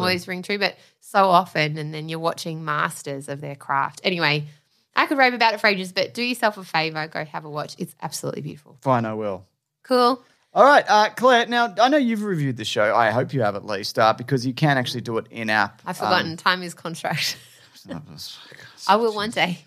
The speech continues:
Speaker 1: in the future.
Speaker 2: Uh, but you can do it in
Speaker 1: Or
Speaker 2: app.
Speaker 1: the
Speaker 2: Some,
Speaker 1: past.
Speaker 2: some people do it. They
Speaker 1: Huh.
Speaker 2: like to do it. Uh, this person, uh, is from Zach McClay, who says, gave us five stars. Thank you so much. He wrote, "Love Claire."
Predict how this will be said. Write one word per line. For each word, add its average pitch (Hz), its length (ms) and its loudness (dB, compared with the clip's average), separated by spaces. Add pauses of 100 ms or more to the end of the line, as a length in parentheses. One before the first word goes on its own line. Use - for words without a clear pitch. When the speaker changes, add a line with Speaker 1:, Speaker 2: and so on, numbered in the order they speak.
(120)
Speaker 1:
in 208 100 -8
the 185 60 -10
future. - 160 2
Speaker 2:
Uh, 151 400 8
but 156 180 -2
you 170 60 -2
can 180 100 2
do 180 100 2
it 170 60 2
in 151 80 4
Speaker 1:
Or 147 60 6
Speaker 2:
app. 139 80 4
Speaker 1:
the 180 80 2
Speaker 2:
Some, 220 160 4
Speaker 1:
past. 214 400 4
Speaker 2:
some 170 180 -4
people 170 200 -6
do 165 220 2
it. 110 140 0 (200)
They 131 80 -6
Speaker 1:
Huh. - 60 -2
Speaker 2:
like 143 240 2
to 131 100 -8
do 135 180 -4
it. 104 160 -6
Uh, 113 180 2
this 147 180 -6
person, 110 560 0
uh, 104 220 0
is - 100 -10
from 110 160 -8
Zach 117 400 2
McClay, 113 500 0
who 113 80 -10
says, 107 400 -2
gave 143 180 2
us 123 100 -6
five 113 220 2
stars. 104 280 -2
Thank 131 120 -6
you 117 60 -8
so 113 160 -8
much. 107 260 -8
He 120 60 -12
wrote, 117 240 -2 (260)
"Love 262 300 4
Claire." 110 400 -4